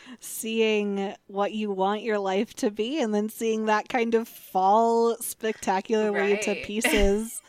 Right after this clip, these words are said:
Speaker 1: and then
Speaker 2: Yeah.
Speaker 1: having to just figure it out. It's interesting to me that, um, Missus Maisel and Fanny Brice also relied on comedy.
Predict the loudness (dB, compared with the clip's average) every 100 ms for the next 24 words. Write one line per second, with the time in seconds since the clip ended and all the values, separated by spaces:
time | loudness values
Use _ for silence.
0 | -20 -12 -6 -4 -2 -2 -2 -2 0 0
1 | 0 0 0 0 -2 -2 -10 -8 -8 -6
2 | -6 -4 -4 -4 -2 -4 -2 0 0 -2
3 | -2 -2 -2 -4 -4 -4 -4 -4 -2 -4
4 | -6 -10 -20 -20 -20 _ -6 0 2 2
5 | -2 _ -4 -2 0 -2 -4 -8 -12 -16
6 | _ _ _ _ _ -10 -4 -2 -2 -4
7 | -4 -2 -2 0 2 2 0 -4 -8 -6
8 | -6 -6 -6 -6 -4 -6 -4 -2 -2 -4
9 | -6 -6 -2 0 2 2 0 0 0 -2
10 | -2 -4 -4 -8 -10 -12 -4 -2 -2 -4
11 | -4 -6 -6 -8